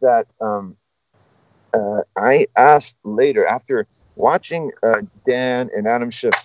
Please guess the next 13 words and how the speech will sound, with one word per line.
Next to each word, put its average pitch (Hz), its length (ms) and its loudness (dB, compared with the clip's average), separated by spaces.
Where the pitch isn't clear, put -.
flounder, 117 680 2
oops, - 140 -10
sorry, 101 260 -10
just - 180 -20
dropped 95 200 -6
something. 92 200 -10
After 165 300 2
watching 160 300 6
them 135 240 -2
flounder 123 640 0
in 117 100 -10
their 113 160 -2
investigation, 113 1000 -4